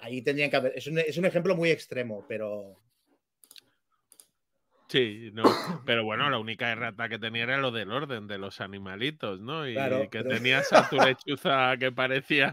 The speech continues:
Speaker 2: un elefante y cosas
Speaker 1: Sí,
Speaker 2: así,
Speaker 1: y las
Speaker 2: pero
Speaker 1: palomas, las palomas del caos, ¿no? Que aguantaban no sé cuántos hits. Sí, sí.
Speaker 2: Está... Bueno, es... No lo sé, es complicado, es complicado.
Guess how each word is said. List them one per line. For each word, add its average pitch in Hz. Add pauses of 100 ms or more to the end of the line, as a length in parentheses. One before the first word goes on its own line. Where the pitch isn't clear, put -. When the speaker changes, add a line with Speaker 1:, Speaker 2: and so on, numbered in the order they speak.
Speaker 2:
un 143
elefante 135
y 135
cosas 135
Speaker 1:
Sí, -
Speaker 2:
así, 135
Speaker 1:
y -
las 131
Speaker 2:
pero -
Speaker 1:
palomas, 151
las 139
palomas 151
del 127
caos, 127
¿no? 135
Que 131
aguantaban 123
no 123
sé 131
cuántos 123
hits. - (340)
Sí, 113
sí. 117 (580)
Speaker 2:
Está... 104 (380)
Bueno, 117
es... 104 (720)
No 135
lo 127
sé, 117
es 113
complicado, 110
es 95
complicado. 98